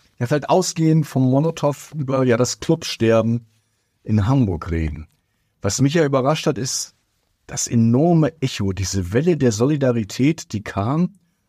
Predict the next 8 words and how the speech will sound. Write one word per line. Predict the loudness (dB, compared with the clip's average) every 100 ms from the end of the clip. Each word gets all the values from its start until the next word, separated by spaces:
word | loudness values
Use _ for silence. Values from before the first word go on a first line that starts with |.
| _
nachdem | -6 0 2 2
erstmal, | -2 0 0 2 2
ja, | 0 0 -2
klar | -2 0 0 0
wurde, | 0 2 0 -2
das | -6 -4
Molotow | -2 -2 0 -2 -4 -10
muss | -4 -2 -4 -10